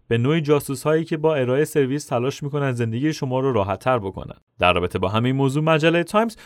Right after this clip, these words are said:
پروژه‌ای رو به نام پرایوسی پراجکت انجام داده. تو این پروژه اطلاعات جغرافیایی دوازده میلیون نفر در پنجاه بیلیون مکان مختلف مخابره شده. اما نکتهٔ جالب توجه، ردیابی رئیس جمهور آمریکا دونالد ترامپه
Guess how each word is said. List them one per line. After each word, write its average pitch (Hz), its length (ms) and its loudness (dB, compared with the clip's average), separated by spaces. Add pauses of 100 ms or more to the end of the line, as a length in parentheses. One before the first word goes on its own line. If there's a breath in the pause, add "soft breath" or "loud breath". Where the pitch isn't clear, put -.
(120 loud breath)
پروژه‌ای 185 460 2
رو 123 100 4
به 110 160 0
نام 110 240 2
پرایوسی 185 560 0
پراجکت 151 640 0
انجام 104 340 -4
داده. - 240 -16 (320)
تو - 80 -4
این 98 100 -2
پروژه 101 360 2
اطلاعات 143 360 0
جغرافیایی 127 720 2
دوازده 139 480 2
میلیون 156 380 -2
نفر 143 260 0
در 120 160 2
پنجاه 110 540 0
بیلیون 143 360 -2 (280 loud breath)
مکان 151 340 0
مختلف 123 580 -2
مخابره 95 400 -4
شده. - 280 -12 (140)
اما 101 200 0
نکتهٔ 98 260 0
جالب 98 300 2
توجه، 110 520 0 (240 loud breath)
ردیابی 160 520 4
رئیس 165 280 2
جمهور 139 340 -2
آمریکا 113 640 0
دونالد 107 340 0
ترامپه - 420 -2